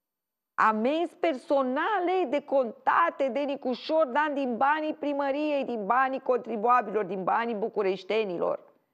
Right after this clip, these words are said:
E posibil așa ceva? Dar eu vreau să știu ce, ce, ce cu aceste, uh, stați așa, deci avem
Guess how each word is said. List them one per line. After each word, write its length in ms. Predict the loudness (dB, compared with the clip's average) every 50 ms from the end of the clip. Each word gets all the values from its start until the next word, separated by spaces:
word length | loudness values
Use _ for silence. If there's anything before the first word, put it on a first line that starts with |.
| _ _ _ _
E 200 | -8 -2 -2 0
posibil 760 | 0 0 2 2 2 2 0 -6 -4 -2 -2 -2 0 0 2 2
așa 340 | 2 0 0 0 -2 -2
ceva? 380 | -2 -2 -6 -6 -4 -6 -6 -8 -10 _ _ _ _ _ _ _ _ _
Dar 140 | _ 0 2 2
eu 140 | 2 2
vreau 200 | 2 2 2 2
să 120 | 2 0 -4
știu 300 | -2 -2 -2 -4 -4 -4 -10
ce, 220 | _ -6 -6 -6 -2 -2 -4 -4 -4 -10 -16
ce, 160 | _ -8 -8
ce 260 | -8 -4 -4 -4 -4 -4
cu 240 | -2 -2 0 0 2
aceste, 640 | 2 0 0 0 -4 -6 -4 0 0 2 2 2 0 -2
uh, 300 | -2 0 0 0 0 -2 -4 -8 -18 -20 _
stați 320 | _ _ -4 -2 0 -2
așa, 280 | -4 -2 -2 -6 -6 -6 -10 _ _ _ _ _ _
deci 280 | _ -6 -6 -6 -4 0
avem 480 | 2 2 4 4 4 2 2 2 -4